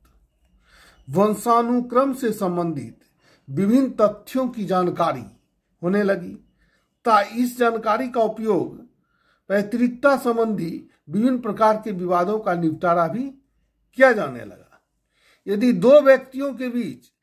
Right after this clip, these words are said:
संपत्ति के उत्तराधिकार के लिए विवाद चल रहा हो,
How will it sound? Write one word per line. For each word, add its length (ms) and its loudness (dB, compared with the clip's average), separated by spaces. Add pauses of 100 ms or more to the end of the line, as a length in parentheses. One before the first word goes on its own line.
(260)
संपत्ति 680 -2
के 120 -4
उत्तराधिकार 960 2
के 180 -10
लिए 120 -6
विवाद 500 0
चल 140 0
रहा 160 0
हो, 420 -6